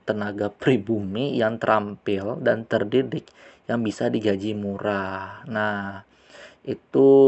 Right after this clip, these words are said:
dari politik pintu-pintu terbuka. Hmm,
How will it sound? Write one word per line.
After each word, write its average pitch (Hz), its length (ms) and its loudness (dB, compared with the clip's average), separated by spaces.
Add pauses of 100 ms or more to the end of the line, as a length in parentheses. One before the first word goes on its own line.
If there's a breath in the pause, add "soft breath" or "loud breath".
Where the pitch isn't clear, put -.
(220)
dari 117 320 0
politik 110 400 0
pintu-pintu 110 560 -6
terbuka. 104 1200 -2 (480)
Hmm, 117 960 -6